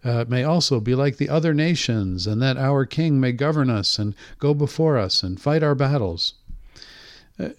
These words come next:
it, it has an amazing "I, I told you so" feeling to it. Uh, Samuel's words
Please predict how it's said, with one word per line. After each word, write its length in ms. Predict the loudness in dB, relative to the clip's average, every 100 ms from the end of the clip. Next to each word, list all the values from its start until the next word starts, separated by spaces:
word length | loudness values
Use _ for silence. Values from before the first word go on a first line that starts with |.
| _
it, 600 | -16 -16 -12 -8 -4 -2 0 0
it 80 | -2
has 240 | -2 -2 0
an 80 |
amazing 640 | 0 2 2 0 0 0 -2 -8 -20 -20 -8
"I, 180 | -6 -4
I 120 | -4 -6
told 340 | -2 0 2
you 80 | 0
so" 360 | 0 0 0
feeling 640 | -4 -2 0 0 0 -2 -4
to 220 | -4 0 0
it. 220 | -2 -6 -18 -20 -20 -10
Uh, 320 | -4 -4 -4
Samuel's 480 | -2 0 2 2 2
words 380 | 2 2 0 -6